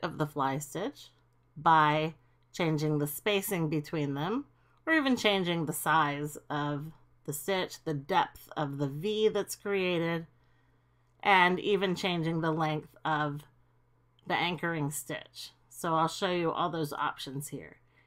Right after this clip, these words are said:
Here I've worked the next fly stitch a little closer so it closes up the gap between the two, and you anchor it. But you can also fill by working the stitches right next to each other.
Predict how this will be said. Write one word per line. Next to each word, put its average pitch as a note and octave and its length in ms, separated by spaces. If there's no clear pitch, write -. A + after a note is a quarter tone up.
Here A3+ 160
I've G#3 200
worked F#3+ 400
the E3+ 80
next E3+ 300
fly D#3+ 240
stitch A#3+ 300
a G#3 60
little D#3 220
closer D#3 520
so D#3+ 280
it - 160
closes D#3+ 460
up D#3+ 180
the D#3+ 80
gap C#3+ 340
between D3+ 380
the C3+ 60
two, A#3+ 360
and C#3+ 420
you C3+ 60
anchor C3+ 400
it. D#4+ 180
But A3 120
you A3+ 120
can B3 140
also G#3 800
fill G#3 640
by G3+ 140
working G#3 420
the F3 60
stitches F3 420
right G3 380
next F3+ 240
to D#3+ 100
each C#3+ 200
other. C#3 340